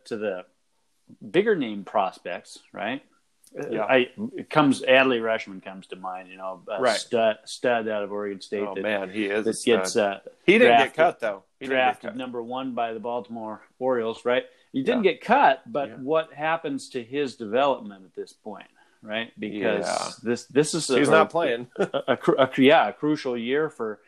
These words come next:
Speaker 1: for him and a lot of other, uh, top prospects where they get extra time on the field and, and, uh, try to work their way onto the major league roster, and, and there's gonna be nothing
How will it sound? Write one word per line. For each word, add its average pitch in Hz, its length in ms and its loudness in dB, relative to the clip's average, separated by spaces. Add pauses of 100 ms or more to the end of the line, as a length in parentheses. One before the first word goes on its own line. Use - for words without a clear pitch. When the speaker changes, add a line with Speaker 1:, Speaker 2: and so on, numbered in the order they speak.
(120)
Speaker 1:
for 120 120 -4
him 135 280 -6
and 123 80 -8
a 117 40 -10
lot 120 220 -4
of 110 100 -8
other, 120 360 -4 (340)
uh, 101 220 -6
top 113 320 -6
prospects 113 680 -6
where 107 220 -8
they 104 320 -8 (120)
get 107 280 -8
extra 104 300 -10
time 107 260 -8
on 101 140 -8
the 92 60 -16
field 104 400 -2
and, 92 180 -8 (120)
and, 90 360 -14
uh, 87 180 -8 (440)
try 117 160 4
to 104 100 2
work 107 260 2
their 101 140 2
way 101 400 2 (300)
onto 131 280 2
the 92 60 -10
major 90 360 -8
league 90 180 -6
roster, 90 520 -4
and, 90 260 -16
and 90 360 -12 (120)
there's 95 180 -8
gonna 95 160 -8
be 92 140 -8
nothing 82 400 -10